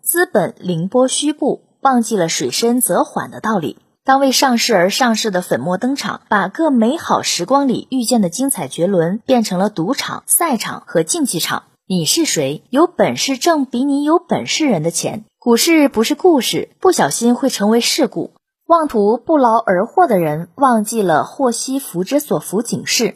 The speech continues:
难逃城门失火、殃及池鱼的厄运。股市有风险，投资需谨慎。好了，以上就是今天善人行跟你分享的全部的内容了。关于最近的股市，您有什么看法呢？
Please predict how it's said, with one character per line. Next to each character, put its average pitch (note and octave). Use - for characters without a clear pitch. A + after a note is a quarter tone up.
难 F#3+
逃 C#3+
城 G3+
门 F#3
失 A#3+
火、 -
殃 A#3+
及 E3+
池 -
鱼 D#3+
的 G#3
厄 F#3
运。 D3+
股 A#3
市 E4
有 G#3
风 C4+
险， -
投 D3+
资 G3+
需 C4+
谨 -
慎。 -
好 A3+
了， D4+
以 D4
上 D4
就 C4+
是 A#3
今 B3+
天 C4
善 C4
人 A3+
行 F#3+
跟 A3
你 F#3+
分 G3+
享 D3+
的 D3
全 D3
部 D4+
的 A#3
内 F#3+
容 D3
了。 D#3+
关 E4
于 A#3
最 E4
近 D#4
的 C#4
股 B2+
市， -
您 G3+
有 A#3+
什 E3+
么 F3
看 B3
法 E3
呢？ F#3+